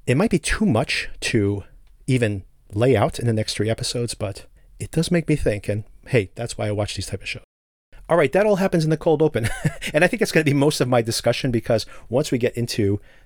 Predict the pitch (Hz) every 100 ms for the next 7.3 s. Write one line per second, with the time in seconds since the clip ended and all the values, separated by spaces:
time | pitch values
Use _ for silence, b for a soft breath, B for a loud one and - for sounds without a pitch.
0 | - - 123 123 120 120 135 123 113 98
1 | 98 98 104 b b b b 113 143 185
2 | 208 151 110 107 107 233 - - 165 -
3 | 110 - - - - 107 113 104 110 101
4 | 104 107 - b b 104 127 117 123 120
5 | - 104 113 107 104 b b - - 117
6 | 113 117 110 107 - 123 127 147 143 -
7 | 120 143 -